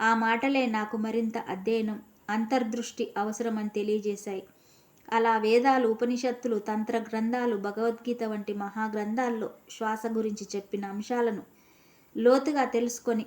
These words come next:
ఆ జ్ఞానాన్ని ఇందులో చేర్చాను. అలాగే రెండు వందల మందికి పైగా గురువుల బోధనల సారం కూడా ఇందులో పొందుపరిచాను. పుస్తకము పూర్తయిన తర్వాత ముప్పై మందికి పైగా సద్గురువులు దీన్ని చదివి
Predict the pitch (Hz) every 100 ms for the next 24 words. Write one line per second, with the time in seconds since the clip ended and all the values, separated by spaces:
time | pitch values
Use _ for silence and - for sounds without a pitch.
0 | - 208 208 214 226 247 220 214 208 214
1 | 208 220 208 - 196 202 - _ _ _
2 | _ _ _ _ _ _ _ 208 226 262
3 | 269 240 233 233 226 220 226 220 220 240
4 | 269 247 226 214 208 208 220 254 233 202
5 | 220 240 240 220 220 214 208 208 208 202
6 | - 208 208 214 208 214 202 202 202 -
7 | 196 190 - _ _ _ _ _ _ _
8 | _ _ 269 - 294 294 269 269 262 269
9 | 254 240 226 226 240 254 254 226 226 -
10 | 240 226 220 240 277 277 226 214 214 208
11 | 208 202 240 254 233 196 202 202 190 202
12 | 208 240